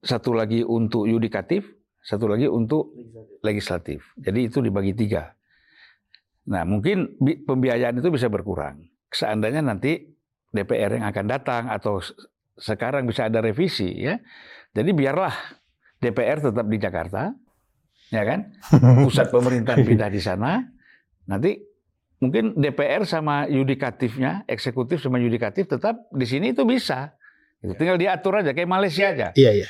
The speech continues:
Speaker 3: Maka
Speaker 1: Ma-,
Speaker 3: itu
Speaker 1: Malaysia
Speaker 3: kita kritik
Speaker 1: kan
Speaker 3: juga.
Speaker 1: <clears throat> D P R-nya kan di Jalan Kucing itu kan?
Speaker 3: Iya, itu enggak, Putrajaya itu hanya jaraknya empat puluh menit dari Kuala Lumpur. Tapi sampai sekarang tidak semua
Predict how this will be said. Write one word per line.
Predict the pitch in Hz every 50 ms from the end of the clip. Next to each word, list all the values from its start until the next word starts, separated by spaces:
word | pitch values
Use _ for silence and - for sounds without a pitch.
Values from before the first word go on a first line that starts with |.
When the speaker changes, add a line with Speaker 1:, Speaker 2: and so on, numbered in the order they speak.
| - -
Speaker 3:
Maka | - 143 - 202 - - -
Speaker 1:
Ma-, | - - _ _ -
Speaker 3:
itu | -
Speaker 1:
Malaysia | 151 - 127 120 - -
Speaker 3:
kita | 202 247
kritik | 196 190 190
Speaker 1:
kan | 185 170
Speaker 3:
juga. | 185 175 151 113 - - 123 147 160
Speaker 1:
<clears throat> | - - - 170
D | 170 170
P | 180
R-nya | - 269 254 190 190 240 247
kan | 285 269 247
di | 226 214 180
Jalan | 180 170 165 156 147
Kucing | 156 147 151 175 151 156
itu | 175 196 165
kan? | 123 117
Speaker 3:
Iya, | 120 - -
itu | 214 214 - - -
enggak, | - 180 214 - - - - - - 202 - - _ - 175 - _ _ _ -
Putrajaya | 175 196 196 196 190 190 190 180 175 170 175 180
itu | 196 214 - - 139 131
hanya | 143 143 165 165 156
jaraknya | 143 139 135 135 151 156
empat | 151 139 - - 113
puluh | - 139 127
menit | 123 123 127 135 -
dari | 127 117 117
Kuala | 113 - 107 104 101
Lumpur. | 104 110 - - - - _ -
Tapi | 127 156 180 214 208
sampai | 196 160 156 147 160
sekarang | 151 160 170 175 151 131 120 110 - 131 - _ _ _ _ _ _
tidak | - 185 175 - 160
semua | 165 190 180 165 160 151 202 175 143 135 131 -